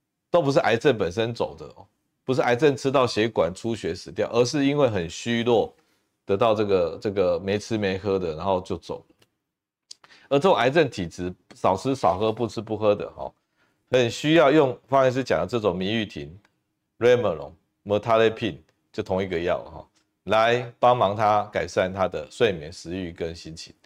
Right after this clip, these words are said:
可是大部分的病人，肿瘤科医师也都不会碰到这一块，然后就让他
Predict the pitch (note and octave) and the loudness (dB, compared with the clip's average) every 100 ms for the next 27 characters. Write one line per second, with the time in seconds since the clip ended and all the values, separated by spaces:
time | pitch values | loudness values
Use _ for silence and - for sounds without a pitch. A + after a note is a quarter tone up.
0 | _ _ _ - A#2+ D#3 B2+ B2+ B2 B2 | _ _ _ -4 0 0 2 2 2 0
1 | G#2+ G2 B2 G#2 D2 D2 F#2+ _ _ _ | 2 0 0 -4 -6 -14 -20 _ _ _
2 | _ _ - G2 G2+ A#2+ G#2+ G#2 G2 F#2+ | _ _ -6 -2 -2 -2 -4 -4 -6 -8
3 | - _ _ F#2 A#2 - G#2+ G2 - G2 | -10 _ _ -2 -2 0 0 0 -2 0
4 | F#2+ F2+ F#2 E2 - E2 - _ _ _ | 0 0 -4 -6 -6 -8 -8 _ _ _
5 | G2 G#2 A2 G#2 F#2+ F#2 F2+ | -2 0 2 0 0 0 -2